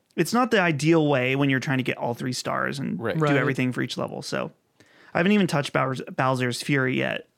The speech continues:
Speaker 1: but I'm waiting till I'm done with
Speaker 2: Yes.
Speaker 1: the whole normal game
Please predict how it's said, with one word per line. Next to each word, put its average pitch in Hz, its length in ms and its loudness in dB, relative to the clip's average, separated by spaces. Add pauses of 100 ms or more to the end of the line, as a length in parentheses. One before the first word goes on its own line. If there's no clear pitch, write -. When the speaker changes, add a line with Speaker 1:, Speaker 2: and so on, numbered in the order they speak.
(220)
Speaker 1:
but 131 300 -2 (260)
I'm 160 200 4
waiting 165 320 4
till 135 100 0
I'm 131 140 0
done 196 300 -6 (280)
with 139 200 0 (500)
Speaker 2:
Yes. - 400 -4
Speaker 1:
the 147 100 2
whole 135 240 2
normal 123 400 0
game 147 360 -8